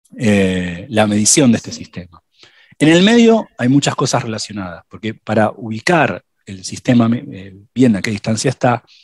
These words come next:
usaron en realidad la ubicación de Gaia de una estrella que está en el sistema. Está ahí cerca del remanente, que es una estrella que se llama iras uno siete dos ocho tres, dos ocho siete tres cuatro cuatro tres. Esa estrella se sabe que se,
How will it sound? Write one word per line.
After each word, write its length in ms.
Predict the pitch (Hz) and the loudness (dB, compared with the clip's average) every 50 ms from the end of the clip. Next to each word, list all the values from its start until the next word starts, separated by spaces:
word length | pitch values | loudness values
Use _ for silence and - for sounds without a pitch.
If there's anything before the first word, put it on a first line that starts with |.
| _ - _ _ _ _ _ _ _ | _ -20 _ _ _ _ _ _ _
usaron 300 | - 127 120 - 170 175 | -8 -2 0 2 4 4
en 80 | 170 156 | 4 4
realidad 540 | 131 135 131 127 135 151 165 170 170 - - - | 4 4 4 6 6 4 4 4 2 -2 -6 -10
la 140 | 131 123 | -8 -4
ubicación 420 | 117 120 113 113 123 - - 143 135 | -4 -2 -2 0 0 2 4 4 6
de 80 | 143 147 | 6 6
Gaia 220 | 156 147 151 160 | 6 6 4 4
de 80 | 139 127 | 4 4
una 140 | 127 131 123 | 4 2 2
estrella 580 | - - - - 147 120 - - - 92 - _ _ | 0 -2 0 2 2 2 0 -2 -4 -8 -14 _ _
que 100 | - - | -20 -20
está 160 | - - 113 | -14 -10 -8
en 60 | 107 | -8
el 60 | 104 | -8
sistema. 500 | 101 - 107 - - 95 87 90 104 - _ _ _ _ _ _ _ _ _ _ _ _ _ | -8 -10 -12 -14 -12 -12 -10 -12 -12 -16 _ _ _ _ _ _ _ _ _ _ _ _ _
Está 220 | - 101 98 - 110 | -8 -4 0 2 4
ahí 160 | 104 104 95 | 4 4 4
cerca 300 | - - 107 98 98 95 | 2 0 -2 -2 -2 -2
del 80 | 92 | -2
remanente, 640 | 90 98 98 104 110 107 98 92 92 92 110 120 120 | -2 -4 -2 0 0 0 0 0 -2 -4 -6 -6 -6
que 60 | - 104 | -8 -10
es 100 | - - | -8 -6
una 140 | 104 101 101 | -4 -4 -4
estrella 300 | 95 - 117 107 120 107 | -4 -2 -2 0 2 0
que 120 | 98 101 | 0 0
se 60 | - | 0
llama 240 | - 104 104 98 101 - | -2 -2 -4 -6 -2 0
iras 380 | 127 123 127 127 117 - - - - | 2 4 4 4 2 0 -2 -4 -4
uno 140 | 117 107 101 | -4 -4 -2
siete 380 | - - 110 104 107 98 - _ _ | -2 -4 -4 -4 -4 -6 -8 _ _
dos 220 | - 98 92 - - | -12 -10 -10 -10 -10
ocho 200 | 95 - - 92 | -10 -12 -14 -10
tres, 240 | - 110 113 117 - | -6 -4 -4 -4 -4
dos 320 | - 101 110 113 104 - - | -6 -6 -6 -6 -6 -8 -12
ocho 180 | 107 - - | -14 -12 -10
siete 420 | 95 - - 107 107 101 98 87 - _ _ _ _ _ _ _ | -10 -6 -4 -4 -4 -4 -6 -10 -12 _ _ _ _ _ _ _
tres 160 | _ - - - | _ -10 -8 -4
cuatro 220 | - 117 107 117 | -2 0 2 2
cuatro 200 | 127 139 165 180 | 4 4 4 2
tres. 360 | 180 220 226 220 - - - _ _ _ _ _ _ _ _ | 4 4 2 4 2 0 -4 _ _ _ _ _ _ _ _
Esa 200 | - 147 - 185 | -2 0 2 2
estrella 600 | 160 - - 220 214 202 180 - 190 180 160 - - | 0 0 0 2 2 2 4 4 2 2 2 0 -4
se 200 | - - - 113 | -10 -10 -6 -4
sabe 420 | - - - 165 160 151 147 139 | -2 0 0 2 4 4 2 2
que 300 | 120 120 104 101 101 104 - | 0 -4 -10 -12 -12 -14 -14
se, 240 | - - - 104 | -12 -10 -10 -10